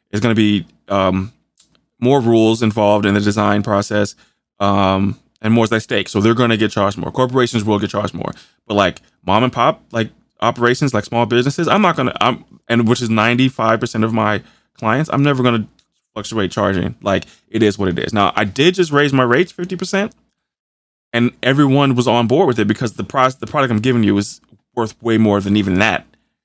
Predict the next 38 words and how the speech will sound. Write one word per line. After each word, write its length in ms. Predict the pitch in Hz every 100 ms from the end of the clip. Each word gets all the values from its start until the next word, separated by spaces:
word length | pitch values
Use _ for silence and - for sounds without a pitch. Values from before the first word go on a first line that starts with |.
| _ _ -
So 420 | 117 104 98 - _ _ _ _ _ _ -
it's 100 | 220
a 40 |
good 160 | 202 165
lesson 240 | 151 156
that 60 | 135
Baby 200 | 139 135
taught 220 | 139 123
the 40 |
kids, 340 | 120 127 127 -
but, 340 | 110 117 - _ _ _ _ -
um, 540 | 113 110 107 107 110 _ _ _ _ _ _ _ _ _
a 40 | 117
lesson 280 | 135 139 131
that 160 | 107
they 100 | 113
definitely, 640 | 107 113 117 107 107 104
uh, 260 | 104 104 104 - _ _ _ _ -
I'm 100 | 123
not 160 | 123 -
sure 180 | 123
should 200 | 117 120
have 100 | 107
been, 400 | 104 107 107 107 _ _ _ _ _ _ -
uh, 80 | -
used 420 | 113 110 120 120
to 180 | 131 107
kind 220 | 104 110
of 200 | 101 98 -
put 120 | 104
the 80 | 92
kids 220 | 107 92
down 240 | 101 113
or 60 | 110
humiliate 360 | 117 101 113
the 60 | -
kids 200 | 127 117
online, 460 | 104 101 104 143